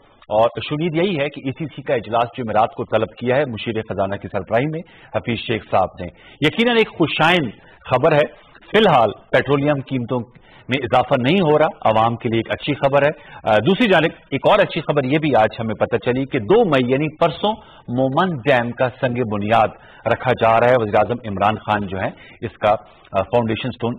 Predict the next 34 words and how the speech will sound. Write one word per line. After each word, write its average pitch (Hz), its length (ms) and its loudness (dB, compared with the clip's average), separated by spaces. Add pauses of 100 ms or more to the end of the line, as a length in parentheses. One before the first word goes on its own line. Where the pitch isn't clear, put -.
لے 104 260 -2
کریں 110 360 -2
گے۔ 123 60 -4
ایک 113 220 -8
اہم 147 260 0
ڈیم 156 280 2
ہے، 170 80 0
بہت 160 320 2
عرصے 190 200 0
سے 175 120 -4
یہ 175 140 0
بننا 135 360 0
تھا 160 120 0
لیکن 151 300 0 (320)
باوجود 139 360 2
نہیں 156 220 0
بن 131 220 0
پایا 123 300 4
اور 117 440 -2
اب 135 80 -2
دو 135 260 0
مئی 110 140 0
کو 113 140 -6
اس 101 180 -8
کا، 113 140 2 (340)
آ، 95 260 4
جو 92 200 -2
ہے 113 60 2
سنگ 123 320 0
بنیاد 101 320 -2
رکھا 98 260 -4
جا 92 260 -2
رہا 90 120 -2
ہے۔ 82 340 -14